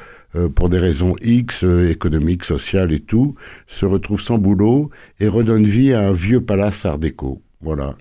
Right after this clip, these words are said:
Et comme j'aime les vieux bâtiments, euh, art déco et tout, je me, je me suis fait un plaisir d'aménager dans, dans ce vieux palace pour, euh,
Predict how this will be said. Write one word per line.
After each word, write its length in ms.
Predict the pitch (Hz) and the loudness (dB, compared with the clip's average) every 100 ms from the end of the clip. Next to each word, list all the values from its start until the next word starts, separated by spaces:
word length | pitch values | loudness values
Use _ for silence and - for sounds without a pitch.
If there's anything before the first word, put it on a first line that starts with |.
| 82 | -6
Et 180 | 85 | -6
comme 220 | - 90 82 | -4 -6 -2
j'aime 240 | 101 98 | 0 0
les 360 | 95 82 85 82 | 0 0 -2 -2
vieux 260 | 69 101 | -2 0
bâtiments, 720 | 92 90 - 92 95 95 90 | 0 -2 -2 0 2 0 0
euh, 160 | 80 80 | -2 -2
art 120 | 80 | -4
déco 400 | 73 82 92 80 | -4 -4 -2 -2
et 60 | 78 | -4
tout, 280 | - 104 123 - - - | -4 -4 -4 -14 -20 -14
je 160 | - | -6
me, 480 | 76 78 73 73 67 - - | -4 -2 -2 -4 -8 -14 -20
je 160 | _ 90 | _ -10
me 60 | 78 | -8
suis 180 | - | -8
fait 340 | 71 - 85 80 | -8 -2 0 0
un 140 | 71 | -2
plaisir 460 | - 82 71 98 90 | -2 -2 0 0 0
d'aménager 500 | 85 82 78 73 92 | 0 0 0 0 0
dans, 300 | 85 76 65 - _ - | -2 -4 -6 -14 _ -8
dans 120 | 80 | -6
ce 80 | 65 | -2
vieux 140 | 87 | -4
palace 400 | - 76 76 92 | 0 -2 -2 -4
pour, 260 | - 69 | -6 -6
euh, 80 | 65 | -6